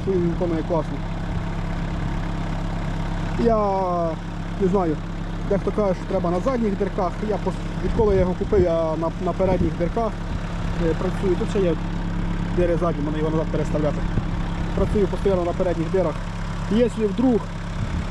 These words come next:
твердінь не хоче лізти, ще ложу доску. На доску наверх кладу, ще набираю мі-, мішок з піском. І тоді він лізе на той світ взагалі.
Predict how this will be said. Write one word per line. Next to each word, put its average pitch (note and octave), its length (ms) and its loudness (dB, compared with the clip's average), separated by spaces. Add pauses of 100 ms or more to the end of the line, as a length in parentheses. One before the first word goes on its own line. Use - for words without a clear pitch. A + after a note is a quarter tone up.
(1000)
твердінь A3+ 440 4
не G3+ 80 4
хоче A3 340 2
лізти, A3+ 400 0 (120)
ще A3+ 80 0
ложу G#3+ 380 4
доску. A#3+ 360 0 (1400)
На G3+ 80 4
доску A3+ 360 2
наверх A3 380 2
кладу, G#3+ 240 2
ще G3 240 2 (560)
набираю G#3+ 360 4
мі-, A3 220 2
мішок A3 260 0
з - 140 -6
піском. B3+ 420 2 (540)
І B3 40 0
тоді A#3+ 260 4
він G#3+ 160 6
лізе G3 220 4
на F#3 80 4
той F3+ 240 2
світ F3 160 -2
взагалі. D3 300 0